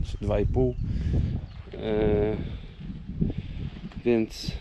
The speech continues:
trzeba nam jeszcze sześć siatek, półtora kubika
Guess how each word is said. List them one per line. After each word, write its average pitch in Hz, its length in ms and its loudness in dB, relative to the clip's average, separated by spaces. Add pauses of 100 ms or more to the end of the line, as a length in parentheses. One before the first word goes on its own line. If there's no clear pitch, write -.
(140)
trzeba 131 240 6
nam 131 160 8
jeszcze 127 220 0
sześć - 260 2
siatek, 151 400 4 (2500)
półtora 139 340 6
kubika 131 560 4